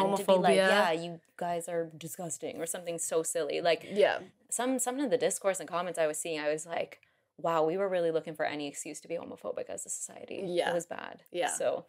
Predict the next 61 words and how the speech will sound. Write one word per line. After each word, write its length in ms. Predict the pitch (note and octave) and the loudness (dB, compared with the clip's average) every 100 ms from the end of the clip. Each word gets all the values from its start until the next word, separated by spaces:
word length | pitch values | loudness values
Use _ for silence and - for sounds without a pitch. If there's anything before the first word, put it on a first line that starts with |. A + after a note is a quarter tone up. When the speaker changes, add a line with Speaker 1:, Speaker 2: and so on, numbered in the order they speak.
| - - | -16 0
Speaker 2:
Before 260 | A3 C4 C4 | 2 8 8
we 100 | B3 | 8
end 140 | G#3 | 6
this 100 | G#3 | 2
episode, 380 | G3+ - - F3+ | -2 -2 0 6
I 80 | F3 | 6
want 260 | F3 F3 - | 6 2 -2
to 140 | G3 | -8
do 300 | F3 F3 E3+ | -4 0 2
a 80 | - | 0
couple 540 | - F#3+ F#3 E3+ E3 | 0 -2 2 4 2
questions 760 | - - A#3 - B3+ A#3+ A#3+ - _ _ | 0 2 2 4 2 2 0 -6 _ _
from 460 | - F3+ F3 F3 F3+ - | 0 2 2 0 -6 -14
y'all. 400 | - E3+ F3 G#3 - | -2 2 4 2 4
I 80 | F3 | 6
asked 280 | E3+ F#3 | 6 4
on 160 | F3+ E3+ - | 0 -2 -2
Instagram 640 | F#3+ - F3+ F#3 F3+ F3+ | -4 -4 -2 0 0 -2
what 200 | D#3+ E3+ | -4 -4
you 80 | E3 | -4
think 240 | - E3+ F3 | -6 -6 -4
about 300 | E3+ E3+ - | -2 -2 -2
coming 220 | F3+ F3 | -6 -2
out 120 | F3 | -2
in 60 | E3+ | -4
twenty 200 | - E3+ | -6 -4
twenty-three, 420 | F3 E3+ - G3 | -4 -4 0 0
the 80 | F#3 | 0
importance 420 | F3+ F3 F3 F3+ F#3+ | -8 -6 -6 -4 -6
of 100 | F#3 | -4
it. 180 | F#3+ - _ _ | -4 -6 _ _
It's 80 | - | -10
crazy 280 | - A3+ C4 | 2 4 4
to 100 | D4 | -2
keep 240 | C#4+ A#3 F#3+ | -2 -6 -4
saying 240 | F#3+ F3+ | -4 -2
twenty 180 | F#3 F3+ | -4 -2
twenty-three 420 | F3+ F3 E3+ F3+ | -2 -2 0 0
'cause 140 | G3 | 0
it's 120 | F3+ - | -4 -4
almost 320 | - D3+ D#3 | 0 0 -2
twenty 160 | - - | -6 -8
twenty-four. 320 | E3 - - | -8 -2 2
Speaker 1:
I 40 | |
know, 160 | G#3+ D#4 | 4 4
it's 140 | G3+ | 4
about 300 | A3 F3 C#4 - | 4 4 4 2
to 80 | |
be 340 | G3+ E3 D3+ D#3 | -2 0 -2 -4
twenty 260 | - E3+ | -4 -4
twenty-four. 420 | E3+ E3+ E3+ G3+ - | -4 -8 -8 -10 -6
I 60 | E3+ | -6
Speaker 2:
It's 80 | |
Speaker 1:
feel 120 | G#3 G#3 | 0 4
like 140 | G3 | 4
Speaker 2:
almost 40 | - | 2
over. 40 | |
Speaker 1:
twenty 160 | G3 F#3+ | 0 0
twenty-three 420 | F#3+ F3+ F#3+ F#3+ | -2 -4 -4 -4
was 180 | E3+ - | -4 -6
like 300 | C#3+ - | -8 -10